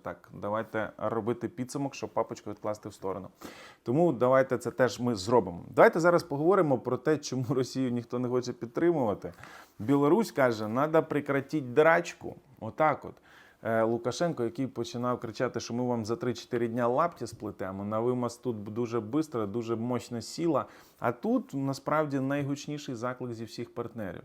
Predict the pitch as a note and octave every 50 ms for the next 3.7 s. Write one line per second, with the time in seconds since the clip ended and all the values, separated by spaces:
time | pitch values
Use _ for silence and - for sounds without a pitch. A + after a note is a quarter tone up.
0 | - _ - A2 B2 B2+ - A#2+ A#2 G#2+ - C3 A#2+ A#2 F#2+ - - A#2+ B2 B2+
1 | B2+ B2+ - A#2+ A2+ - - A#2 C#3+ E3+ E3 C#3+ B2+ A#2 A2+ - A#2 - - A2
2 | - - A#2+ A#2 A#2 A#2 A#2 A2+ G#2+ - - - C3+ - B2+ C3+ C#3+ C#3 B2+ A#2
3 | A#2 A#2+ A#2+ A#2+ A#2+ B2 B2+ B2+ B2+ A#2+ A#2 A#2 A2 G2